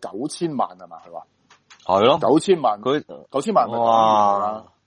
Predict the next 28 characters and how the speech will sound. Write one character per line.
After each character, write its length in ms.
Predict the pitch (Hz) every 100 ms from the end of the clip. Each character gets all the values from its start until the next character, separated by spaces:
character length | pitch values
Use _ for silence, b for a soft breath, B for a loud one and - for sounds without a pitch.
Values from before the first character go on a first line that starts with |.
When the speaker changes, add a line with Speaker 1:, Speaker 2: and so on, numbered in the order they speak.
| _ _ _ _ _
Speaker 2:
佢 300 | - 107 127
話 240 | 131 113 113
黨 160 | -
員 460 | 104 139 165 101 98
喎， 1040 | 110 117 120 120 120 120 117 117 107 95 87 b b b
佢 100 | -
話 120 | 139 135
已 200 | 123 143
被 260 | 127 120
呢 160 | 131 156
一 20 |
個 200 | - 127
九 280 | 110 107 135
千 260 | - 160 143
萬 220 | 104 104
黨 280 | 104 113 151
員 220 | 101 87
嘅 100 | 123
學 240 | - 101 -
習 200 | - 98 -
強 360 | - 87 82 92
國 220 | 123 120 _
同 120 | 98
埋 160 | 87 92
內 240 | 101 104
地 220 | 101 104
官 220 | 104 151 151
媒 160 | 104